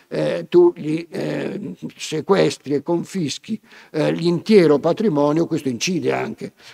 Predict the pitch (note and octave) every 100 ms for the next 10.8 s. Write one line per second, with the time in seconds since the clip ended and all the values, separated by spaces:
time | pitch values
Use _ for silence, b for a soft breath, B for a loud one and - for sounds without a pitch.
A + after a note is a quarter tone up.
0 | B - C#3+ C3+ C3 C3+ - C#3 - A2+
1 | - C3+ C3+ B2+ E3 C3+ C#3 B2+ B2 C3+
2 | A2 - - - - - - D#3 E3 -
3 | - - - B B B C#3 C#3+ D#3+ D3+
4 | - - C3+ - A2+ A3+ D3+ A2 D3 C3
5 | C#3 C3 - D3 C3+ B2+ - - E3 F2+
6 | - - - _ B B B B - -
7 | G#3+ A3 D#3+ D3+ - - A#3 C4+ A#3+ F3
8 | D#3+ C3+ F3 - D3 D3 C#3+ D3 D3+ D3
9 | D#3 D#3 D3+ D3+ D#3 C#3+ C#3 C#3 C#3 C3+
10 | C3+ A2+ D3+ C3 C3 C3+ E3 G3